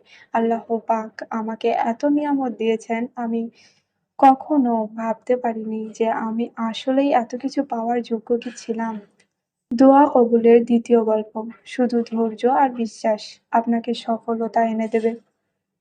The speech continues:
ইনশাআল্লাহ। হতাশ হবেন না।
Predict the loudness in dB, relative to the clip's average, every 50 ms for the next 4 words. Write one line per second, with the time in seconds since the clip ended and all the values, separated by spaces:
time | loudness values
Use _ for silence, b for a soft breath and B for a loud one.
0 | _ _ _ _ _ _ _ _ _ _ _ 0 2 4 2 2 0 -4 -4 -4
1 | -4 -2 -2 -2 -4 -4 -6 _ _ _ _ _ _ _ _ 4 4 4 6 6
2 | 2 2 2 -4 -4 -4 -4 -2 -2 -2 -2